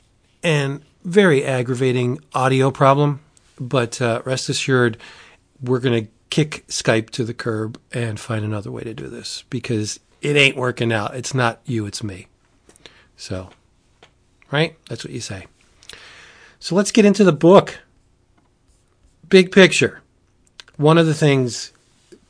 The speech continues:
back in the day that was, was, uh, bounced around the shop, 'cause the Vertigo books were the heat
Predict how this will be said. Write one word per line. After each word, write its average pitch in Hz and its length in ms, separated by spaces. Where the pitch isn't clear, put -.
back 139 300
in 131 100
the 117 80
day 110 380
that 123 300
was, 110 400
was, 110 400
uh, 107 420
bounced 123 440
around 113 520
the 107 80
shop, 110 380
'cause 113 200
the 127 60
Vertigo 185 340
books 113 260
were 113 80
the 104 100
heat 113 300